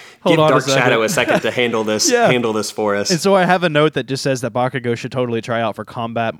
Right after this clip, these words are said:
Speaker 1: a Mortal Kombat announcer, because I think he finally just says, "Finish him." <laughs>
Speaker 2: Yeah. So, but as soon as Moonfish is taken out of the equation, they do, both Todoroki and Bakugo use their powers to,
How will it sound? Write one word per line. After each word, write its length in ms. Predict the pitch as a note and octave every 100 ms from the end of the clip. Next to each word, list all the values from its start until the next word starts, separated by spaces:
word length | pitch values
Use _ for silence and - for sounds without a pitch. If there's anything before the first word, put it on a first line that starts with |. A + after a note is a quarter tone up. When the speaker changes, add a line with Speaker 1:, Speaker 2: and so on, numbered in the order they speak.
| -
Speaker 1:
a 80 | B2
Mortal 260 | C#3+ C3+
Kombat 380 | - A#2 A#2 G#2
announcer, 480 | G#2 G#2 G#2 G#2+ G2+
because 220 | C3+ C#3+
I 80 | C#3+
think 180 | C#3 E3
he 100 | D#3+
finally 340 | C#3+ C#3+ C#3+ C#3
just 180 | B2+ -
says, 280 | B2 G#2+ -
"Finish 320 | - C3+ G2
him." 280 | - E2 E2+ - - -
<laughs> 240 | C#4+ -
Speaker 2:
Yeah. 560 | - G#2 - - A2 G2 - - - - - - G#2 - _ _
So, 420 | - A#2+ A2+ D2+
but 180 | A#2+ C3
as 140 | B2+
soon 220 | - F#3+ F#3
as 240 | D3 -
Moonfish 600 | C#3 C#3 C#3 B2+ B2 -
is 560 | C#3 C3+ B2 A2+ - -
taken 320 | B2 A2+ A2
out 160 | G#2 G2+
of 100 | G2+
the 140 | G#2+
equation, 680 | G2 A2+ G#2+ G2+ G2+ F#2+ F#2 -
they 220 | G#2+ G2+
do, 400 | A2+ G#2+ G#2 G2
both 260 | A2 A2
Todoroki 540 | - A2 G2+ G2+ G2+ G2
and 100 | F#2+
Bakugo 480 | G2+ G2 G2 G2+ F#2+
use 180 | G2 -
their 200 | F#2 F#2
powers 560 | G#2+ F#2 F#2 F2+ -
to, 480 | - G2 F2+ F2 F2